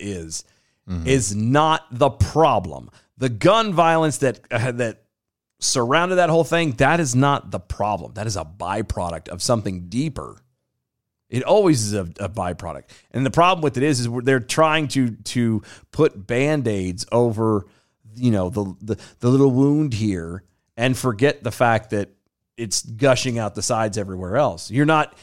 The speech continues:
Speaker 1: you're not tackling the true problem.
Speaker 2: Mm-hmm.
Speaker 1: You know, kids' mental insta-, unsta-, instability. Um, how about let's go back to actual things where most children nowadays are not being raised.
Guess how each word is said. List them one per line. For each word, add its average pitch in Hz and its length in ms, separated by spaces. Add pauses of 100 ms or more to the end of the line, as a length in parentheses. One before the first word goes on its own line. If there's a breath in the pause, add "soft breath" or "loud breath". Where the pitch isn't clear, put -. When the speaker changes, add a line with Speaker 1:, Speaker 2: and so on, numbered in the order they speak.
Speaker 1:
you're 156 120
not 175 160
tackling 160 680
the 165 420
true 160 1040 (440)
problem. 110 760 (160)
Speaker 2:
Mm-hmm. 80 440 (500)
Speaker 1:
You 101 140
know, 98 320 (480 soft breath)
kids' 117 360
mental 123 320
insta-, 139 440
unsta-, 131 400
instability. 139 800 (300 loud breath)
Um, 92 400
how 139 180
about 180 220
let's 147 160
go 160 160
back 139 220
to 127 120
actual 151 400
things 117 240
where 127 140
most 151 480
children 202 480
nowadays 165 640
are 151 60
not 165 460
being 185 420
raised. 151 680